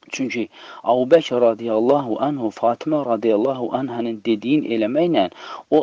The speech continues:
Allah Rasuluna müxalif olmuş olacaqdı və müxalif olmaq da olmaz, hətta kim olursa olsun. Əl-, ə, Fatimə radiyallahu anhu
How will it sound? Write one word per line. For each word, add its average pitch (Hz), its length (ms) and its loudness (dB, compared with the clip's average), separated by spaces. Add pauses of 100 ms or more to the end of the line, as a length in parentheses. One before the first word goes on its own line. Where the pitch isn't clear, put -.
Allah 127 440 0
Rasuluna 135 380 0
müxalif 123 540 0
olmuş 127 380 0
olacaqdı 90 560 -4
və 104 100 -4
müxalif 120 460 2
olmaq 127 400 -2
da 107 180 -2
olmaz, 113 420 0
hətta 113 300 -6
kim 156 200 0
olursa 123 280 -4
olsun. 98 440 -4 (1200)
Əl-, 131 260 -6
ə, 127 120 -4 (300)
Fatimə 143 540 2
radiyallahu 127 460 4
anhu 123 120 0